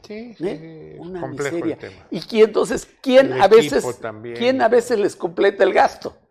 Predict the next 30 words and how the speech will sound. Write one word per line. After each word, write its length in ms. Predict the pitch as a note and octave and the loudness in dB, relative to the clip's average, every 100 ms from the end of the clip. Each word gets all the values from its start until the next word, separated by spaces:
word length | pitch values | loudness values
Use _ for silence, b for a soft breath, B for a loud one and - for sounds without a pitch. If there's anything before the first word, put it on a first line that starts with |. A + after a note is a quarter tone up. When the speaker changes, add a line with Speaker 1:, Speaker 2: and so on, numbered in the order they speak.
| _ _ _ _ _ _ _ _ _ _ A2 | _ _ _ _ _ _ _ _ _ _ -20
Speaker 1:
De 80 | |
aquel 280 | G#2 - A2+ | -16 -12 -10
lado, 240 | B2+ C3 A2 | -8 -10 -8
¿no? 40 | |
Speaker 2:
De 120 | C3+ | -6
aquel 280 | C#3 - G3 | -6 -6 -6
lado. 440 | G3+ A3 G3 C3+ - B B | -4 -4 -4 -6 -8 B B
Entonces, 440 | D#3 A#3+ - C4 | -2 0 0 -2
Speaker 1:
Lo 80 | D3+ | -6
tienes 240 | G#3 G#3 | -6 -6
claro. 340 | - G#3+ F3 A#2 _ | -2 -2 -2 -10 _
Speaker 2:
mientras 540 | E3 A#3 G3+ A3 A3 - - | 0 0 2 4 2 0 -2
esta 320 | - C4+ - | 2 4 4
situación 540 | - G3 F#3+ E3+ A3+ G#3+ | 0 0 0 2 2 0
esté 240 | G3 G#3 | 0 0
así, 460 | F3 - G#3+ - - | 0 0 -6 -6 -10
no 380 | F3 F#3 A#3 - | 2 6 6 4
podemos 500 | F3+ F3+ G3+ G3 - | 0 0 -2 -6 -6
garantizar 720 | D3 C#3+ C3 D3 - D#3+ - B B B | -4 -4 -4 -8 -2 0 -2 B B B
la 140 | C3+ | -4
seguridad. 360 | C#3+ C#3 D3+ - - | -2 -2 -4 -4 0
Otra 380 | A#3 A#3 E3 A#2+ | 0 2 -2 -2
inseguridad, 800 | - C3 B2 A#2+ B2 B2 _ _ _ _ _ _ _ _ _ _ _ _ - | -6 -10 -10 -6 -4 -6 _ _ _ _ _ _ _ _ _ _ _ _ -18
que 140 | B2 | -2
creo 240 | D3 G#3+ G3+ | 2 4 4
yo 180 | F3+ G3 | 2 0
que 80 | |
se 140 | - C3+ | -2 -2
puede 280 | D#3+ C#3+ B2+ | 2 2 2
hacer. 320 | - F#2 | -4 -12